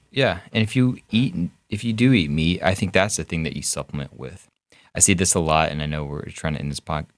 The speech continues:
this podcast, but I see a lot of people wanna supplement with, like, fruits and vegetables, and they're on a kibble diet. And I, and I, I, I think it's awesome that you wanna add some, some real food. Um, but I would say supplement with some actual, like, more species appropriate foods.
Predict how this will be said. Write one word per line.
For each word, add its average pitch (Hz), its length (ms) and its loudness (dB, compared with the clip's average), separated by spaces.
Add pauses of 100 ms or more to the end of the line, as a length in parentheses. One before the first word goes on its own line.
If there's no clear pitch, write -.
this 76 120 -6
podcast, 76 480 -4
but 73 180 -2 (460)
I 95 40 -2
see 107 140 4
a 98 60 6
lot 85 140 6
of - 60 -10
people 92 240 -4
wanna 82 160 -2
supplement 78 420 -2
with, 85 140 -8
like, 76 160 -4
fruits 80 340 -6
and 80 100 -4
vegetables, 82 540 -4 (460)
and 78 100 0
they're 78 100 2
on 73 120 0
a 76 40 -4
kibble 80 280 -4
diet. 71 480 0
And 85 120 2
I, 80 120 4
and 92 220 2 (460)
I, 82 140 2
I, 85 580 -2
I 85 40 2
think 98 160 4
it's 85 100 0
awesome 87 300 4
that 78 80 -2
you 73 80 -6
wanna 80 180 -2
add 76 140 0
some, 80 320 -4 (160)
some 80 280 -4
real 80 160 -2
food. 78 320 -2 (840)
Um, 78 420 0 (340)
but 85 80 2
I 87 100 6
would 98 140 2
say 80 500 0
supplement 90 520 -2
with 73 180 -6
some - 240 -2
actual, 73 340 -6
like, 62 300 -10
more 76 160 -4
species - 420 -4
appropriate - 460 -10
foods. - 340 -10